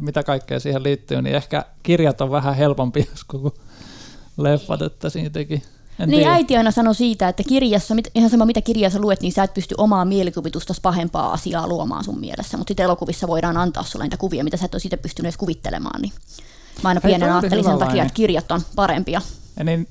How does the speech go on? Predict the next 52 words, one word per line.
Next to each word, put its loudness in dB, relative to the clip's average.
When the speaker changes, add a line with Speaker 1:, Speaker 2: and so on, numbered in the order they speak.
Speaker 1:
sano, 2
sano 0
vielä 0
kerran 0
tuo 0
laini. -2
Speaker 2:
Mä -6
en -4
muista -4
enää, 0
kuinka 2
se 4
meni, 4
mut 0
siis -2
pointti 0
on 2
siinä 0
se, 4
että, 0
että -2
kirjoja 4
kun -2
sä -2
luet, 0
niin -2
sä 2
et -4
pysty -4
kuvittelemaan -2
mitään 0
pahempaa 0
kuin -4
mitä -4
sun -2
mielikuvituksessa 0
Speaker 1:
Mm. 2
Speaker 2:
on 2
jo, 0
mut -8
sit -4
elokuvat 2
voi 0
antaa 0
sulle -4
niitä -2
kuvia, -4
mitä -4
sä -6
et -8
edes -8
niinku -8